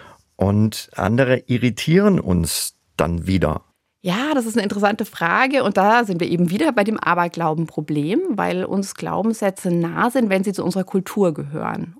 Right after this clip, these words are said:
Speaker 2: Wenn ich katholisch bin, dann kommt mir die Heiligenverehrung nicht, nicht seltsam vor, ne? Dann gehört die einfach zu meinem Weltbild und ist dann auch theologisch eingebunden in ein großes System, wo es diese Heiligen gibt und auch erklärt wird, wie das funktioniert.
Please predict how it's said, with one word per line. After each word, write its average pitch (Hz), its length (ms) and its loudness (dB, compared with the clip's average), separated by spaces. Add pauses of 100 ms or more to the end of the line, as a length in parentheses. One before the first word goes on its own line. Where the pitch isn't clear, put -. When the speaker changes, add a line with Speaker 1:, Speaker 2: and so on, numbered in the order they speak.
(100)
Speaker 2:
Wenn 147 220 -2
ich 151 100 -4
katholisch 165 420 -4
bin, 262 140 4
dann 226 140 2
kommt - 160 0
mir 185 80 0
die 185 120 0
Heiligenverehrung 170 1000 0 (180)
nicht, - 560 -4
nicht 170 180 -6
seltsam 202 460 -2
vor, 330 240 0
ne? 320 100 4
Dann 220 140 0
gehört 185 200 0
die 202 100 2
einfach 202 320 0
zu - 100 -4
meinem 170 180 2
Weltbild 214 300 0
und 117 100 -2
ist - 200 -2
dann 277 100 2
auch - 240 0 (300)
theologisch 226 420 4
eingebunden 254 720 2
in 214 200 0
ein 202 60 0
großes 226 400 -2
System, 208 560 2
wo 254 80 0
es 208 60 -4
diese 185 300 -4
Heiligen 165 340 -2
gibt - 240 2
und - 80 0
auch - 160 -2
erklärt 247 540 0
wird, 208 160 -2
wie 196 80 -6
das 190 100 -8
funktioniert. 170 800 -4